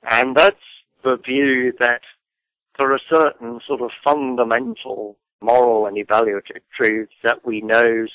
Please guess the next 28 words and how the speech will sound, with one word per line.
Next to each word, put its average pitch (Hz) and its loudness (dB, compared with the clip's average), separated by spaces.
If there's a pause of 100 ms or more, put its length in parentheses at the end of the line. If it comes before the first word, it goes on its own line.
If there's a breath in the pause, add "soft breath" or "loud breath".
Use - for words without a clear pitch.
(140)
simply 127 -6
by 113 0
thinking - -8
about - -20
them. - -20 (1600 soft breath)
And 127 2
of - 0
course, 131 2 (280)
we 156 0 (220)
could 185 4
be 135 6
wrong 170 4
about 80 -4 (140)
these, - -16 (260)
but 135 2
all 151 2
you 160 -2
can 127 0
do 127 2
if 110 2
you - -12
think 110 -6
you 117 -8
might 107 -2
be 101 -4
wrong 104 -2
is 110 -12
to 113 -4